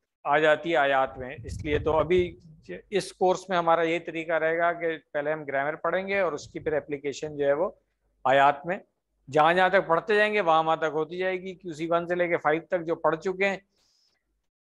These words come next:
उसको तो हम पहली क्लास से ही अप्लाई करना शुरू कर देंगे और नई जो अब पढ़ते रहेंगे वो साथ साथ अप्लाई करते रहेंगे इंशाल्लाह। अ, इस तरीके से हम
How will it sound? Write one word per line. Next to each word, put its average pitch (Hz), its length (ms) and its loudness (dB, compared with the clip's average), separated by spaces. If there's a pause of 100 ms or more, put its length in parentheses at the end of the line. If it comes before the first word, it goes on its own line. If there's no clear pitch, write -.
(400)
उसको 185 280 0
तो 180 80 6
हम 160 140 6
पहली 156 260 2
क्लास 170 360 2
से 202 60 0
ही 196 60 2
अप्लाई 180 300 0
करना 190 260 -4
शुरू 190 220 -8
कर 185 160 0
देंगे 185 420 -4 (460)
और 147 160 -6
नई 170 220 -2
जो 185 160 2
अब 175 160 -2
पढ़ते 160 300 0
रहेंगे 180 260 -2
वो 165 160 -4
साथ 151 200 -2
साथ 156 220 -4 (140)
अप्लाई 147 320 -6
करते 143 360 -6
रहेंगे 165 240 -2
इंशाल्लाह। 147 440 0
अ, - 1900 -4
इस 190 240 -8
तरीके 202 360 2
से 196 140 0
हम 190 320 -2